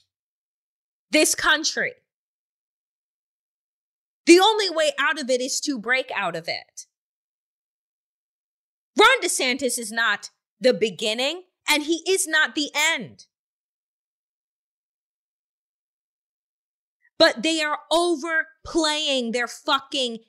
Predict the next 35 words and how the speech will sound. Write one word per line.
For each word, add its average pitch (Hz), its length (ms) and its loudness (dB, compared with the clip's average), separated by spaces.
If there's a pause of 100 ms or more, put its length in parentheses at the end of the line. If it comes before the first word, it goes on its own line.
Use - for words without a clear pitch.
(240)
hand. 285 580 -2 (1300)
'Cause 320 140 4
they 277 140 2
think 285 280 -4
nobody's 269 560 -2
watching. 262 400 -6
They 226 80 -2
think 247 220 -6 (160)
everybody's 277 540 -4
paying 277 340 -6
attention 262 540 -6
to 254 200 -2 (180)
the 240 80 -4
fucking 277 420 -4
gas 247 280 0
stoves 269 560 -2
and 226 160 -6
their 240 180 -2 (140)
fights - 460 0
over 247 320 0
M 254 160 -4
and 240 160 -6
M's. - 640 -4 (2250)
And 277 120 6
don't, 269 260 2
we 294 120 4
don't 277 220 0
see 302 220 -2
the 240 120 -2
real 269 300 -4
shit - 380 -4
that 196 180 -6
they 190 160 -2
are 180 80 -4
doing. 170 500 -12